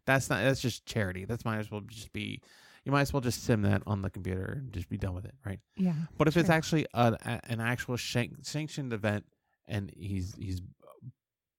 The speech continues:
Speaker 1: fights a non-ranked guy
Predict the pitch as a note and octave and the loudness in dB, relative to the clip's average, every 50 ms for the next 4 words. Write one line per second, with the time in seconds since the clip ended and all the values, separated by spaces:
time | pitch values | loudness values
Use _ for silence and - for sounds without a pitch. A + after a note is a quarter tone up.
0 | _ _ _ _ _ _ _ _ _ - - D3 D3+ E3 E3 - - - - _ | _ _ _ _ _ _ _ _ _ -2 2 4 4 4 2 -2 -10 -16 -18 _
1 | _ _ - B2 A#2 A2 A2+ A2+ A#2 A#2+ A#2+ A#2 A2+ A2+ A#2 A2+ G#2+ - - B2 | _ _ 0 2 4 6 6 6 6 6 4 4 4 2 2 2 -2 -4 0 2
2 | A#2 A2+ A2 A2 G#2+ G#2+ | 2 4 4 2 0 -2